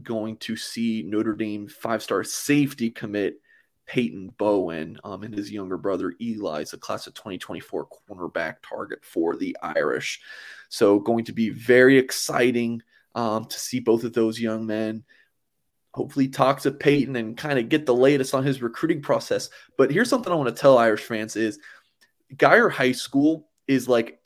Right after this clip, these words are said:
the biggest media hub I've ever seen. They have tons of talent, but I've never seen so many media members at one high school game, like, every single week.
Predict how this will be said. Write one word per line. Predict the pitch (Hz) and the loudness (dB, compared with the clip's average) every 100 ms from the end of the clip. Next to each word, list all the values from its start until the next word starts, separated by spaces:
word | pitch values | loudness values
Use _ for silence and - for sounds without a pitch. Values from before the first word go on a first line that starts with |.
| - | -8
the | 123 117 117 _ _ 120 117 123 - - | -6 -6 -8 _ _ -18 -14 -14 -4 4
biggest | 151 170 202 - 123 | 6 6 0 -6 -12
media | 117 123 139 151 | -6 -2 0 0
hub | 139 139 135 - | 2 2 2 2
I've | 104 - _ | -4 -6 _
ever | 110 113 104 | 0 0 -4
seen. | - 110 | -10 -6
They | 104 | -4
have | 147 151 - | -2 -2 -4
tons | - 220 175 | -4 -2 -2
of | 131 | -6
talent, | - 143 107 71 - - - | -6 -4 -4 -8 -16 -20 4
but | |
I've | 147 147 | 4 6
never | 151 151 147 | 2 2 0
seen | 143 135 127 113 | -2 -4 -4 -6
so | - - - 131 131 151 | -10 -12 0 4 4 2
many | 131 120 120 120 | -2 -4 -4 -8
media | 104 107 110 98 | -8 -8 -6 -6
members | 95 87 85 85 | -8 -10 -10 -10
at | - - | -10 -12
one | 113 113 113 113 | -12 -8 -4 -4
high | 107 - 117 | -6 -10 -10
school | - - 98 92 90 | -10 -12 -8 -8 -8
game, | 110 95 - | -12 -12 -6
like, | 92 - | -6 -2
every | 143 143 139 143 | 2 2 2 0
single | 147 131 117 110 | -2 -2 0 0
week. | 98 92 78 | 0 -4 -8